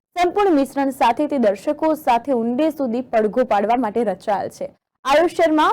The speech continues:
સુશ્રી મિશ્રા, જગપતિ બાબુ અને વિદ્યા માલવડે અભિનેતી, અભિનીત છવ્વીસ એપ્રિલ રિલીઝ થનારી રુસલાન કરણ એલ બુટ્ટાની દ્વારા દિગ્દર્શિત અને શ્રી સત્ય સાઈ આર્ટ્સ દ્વારા નિર્મિત છે.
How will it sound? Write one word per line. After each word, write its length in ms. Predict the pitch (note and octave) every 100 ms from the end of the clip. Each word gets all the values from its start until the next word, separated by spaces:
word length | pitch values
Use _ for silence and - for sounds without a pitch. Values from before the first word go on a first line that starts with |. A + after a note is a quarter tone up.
| G#4+
સુશ્રી 260 | C#4+ - B3
મિશ્રા, 480 | A#3+ A#3+ B3 C4 F#4 _ _ -
જગપતિ 460 | C4+ C4+ C#4 C#4
બાબુ 340 | C#4 A#3 A3+ D#4+
અને 280 | D#4 A3+ A#3 A#3+ _ _
વિદ્યા 500 | B3 A3+ B3 C#4+ C#4+ B3
માલવડે 520 | A#3+ A#3+ C#4+ C4+ C4+
અભિનેતી, 760 | - A3 A#3 B3+ C4+ D4+ D#4+ - _ -
અભિનીત 400 | A#3 D4+ F4 C5 G2 - _ _ _ F4
છવ્વીસ 420 | D#4 C4+ F#4+ F4+ F4+ - C4+
એપ્રિલ 360 | C#4 D#4+ B3
રિલીઝ 320 | A#3 B3 B3+
થનારી 540 | B3+ C4 B3+ B3+ C4 -
રુસલાન 580 | G#3+ A#3+ C4 C4+ D4+ C#4+ - _ -
કરણ 280 | C4+ C#4+ C#4+ B3
એલ 80 | C4
બુટ્ટાની 520 | A3 A3 B3+ C4 C4
દ્વારા 420 | A3 A3 G#3+ A3+ A3+ _ G#3+
દિગ્દર્શિત 680 | C4 A3 B3+ B3+ E4 D#4+
અને 400 | C#4+ A3+ A#3 A#3+
શ્રી 240 | - - B3
સત્ય 360 | D4 C#4+ D#4+
સાઈ 360 | D4+ C#4+ B3 B3+ -
આર્ટ્સ 340 | A#3+ C4 -
દ્વારા 320 | A#3 G#3+ G#3+
નિર્મિત 420 | B3+ A#3 F#3 F3+ -
છે. 280 | - -